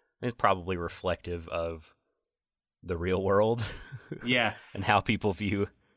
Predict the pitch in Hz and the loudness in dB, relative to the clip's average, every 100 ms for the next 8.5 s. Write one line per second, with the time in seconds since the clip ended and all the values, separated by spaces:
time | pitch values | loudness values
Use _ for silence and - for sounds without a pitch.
0 | _ _ _ - 95 90 87 87 - 95 | _ _ _ 2 4 6 4 0 -2 -2
1 | 101 95 - - - - - 92 90 90 | -2 -2 -6 -12 -12 -10 -6 -2 -2 -2
2 | 87 87 87 _ _ _ 147 127 127 104 | -2 -4 -10 _ _ _ -6 0 2 0
3 | - _ - 185 - _ - 165 185 202 | -6 _ -4 -4 -6 _ -4 0 2 2
4 | - 156 123 135 113 110 117 110 104 95 | 2 0 2 4 2 0 -2 -2 -4 -12
5 | 85 113 110 - 107 107 104 135 175 175 | -8 -6 -4 -2 0 0 -2 2 2 0
6 | - 156 175 - 151 - 123 135 120 101 | -2 0 0 0 -2 -2 0 0 2 0
7 | 98 98 110 98 117 117 - - 98 95 | -2 -6 -4 -4 -4 -4 -2 -2 -2 -4
8 | 117 107 - 120 117 | -2 -2 0 -2 -2